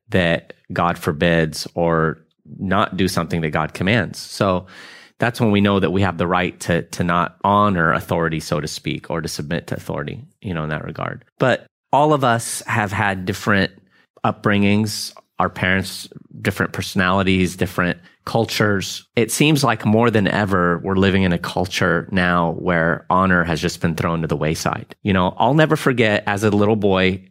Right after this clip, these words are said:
having just come from Lebanon, I was at a neighbor's house one day. I was standing outside the door and he was coming out. We were gonna go play. And his mom told him to do something. And I remember the first time I heard this, it's, it's like <laughs> it was yesterday 'cause it was so traumatic.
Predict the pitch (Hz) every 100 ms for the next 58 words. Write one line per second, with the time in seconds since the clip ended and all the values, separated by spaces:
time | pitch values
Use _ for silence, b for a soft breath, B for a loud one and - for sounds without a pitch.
0 | - 101 85 90 92 - 92 92 95 95
1 | 87 90 87 87 87 _ _ - - 92
2 | 92 92 92 92 95 87 101 92 92 -
3 | 90 87 85 87 98 95 90 92 98 85
4 | 87 87 87 87 80 - 85 87 - 90
5 | 90 90 90 85 87 85 - 87 85 B
6 | B B - 87 98 95 - 92 85 82
7 | 95 - 80 82 80 - B B B -
8 | 98 107 107 98 87 95 - 101 - 104
9 | 92 92 80 - 92 87 - 101 101 -
10 | - - - - - - - 131 - 117
11 | - 113 113 107 107 107 - 98 - 101
12 | 101 101 101